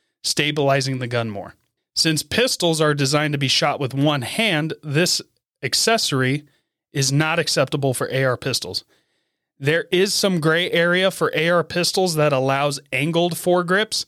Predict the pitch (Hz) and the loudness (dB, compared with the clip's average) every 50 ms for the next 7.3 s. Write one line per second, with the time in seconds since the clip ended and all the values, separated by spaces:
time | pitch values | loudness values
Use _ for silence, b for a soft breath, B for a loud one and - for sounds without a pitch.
0 | _ - - 175 170 190 190 190 196 208 226 233 185 147 139 139 135 - _ _ | _ -4 -2 0 0 2 2 2 2 2 0 0 -2 -2 -2 -4 -4 -4 _ _
1 | _ _ _ _ _ 151 147 151 143 139 - - 165 165 165 175 - - - - | _ _ _ _ _ -4 -2 0 0 0 0 0 2 2 2 0 -2 -4 -6 -4
2 | - 170 170 180 175 175 165 170 143 139 131 - - 151 147 151 160 175 170 147 | -2 0 2 2 2 2 0 0 0 0 -2 -2 0 0 2 2 2 2 2 0
3 | 139 127 - 139 135 135 147 151 151 139 - - 147 131 135 143 - - 147 139 | 0 -2 -2 0 2 2 2 2 2 0 0 0 0 0 -2 -2 -4 -2 0 0
4 | 139 147 143 - - 120 120 120 135 147 175 - - - - - b b b b | 0 0 0 -2 -4 -2 0 0 2 2 0 0 -2 -4 -6 -12 b b b b
5 | b - 147 143 143 143 143 139 135 135 131 - _ _ _ _ _ - 147 143 | b -4 -2 0 2 2 2 0 0 -2 -4 -8 _ _ _ _ _ -2 -2 -2
6 | 139 139 - 160 160 165 160 151 - _ _ _ - 151 143 139 131 - 127 123 | -2 0 0 2 4 2 2 0 -2 _ _ _ -2 -2 0 0 0 -2 -2 -2
7 | 127 117 107 - 156 - | -2 -2 -2 -4 -4 -6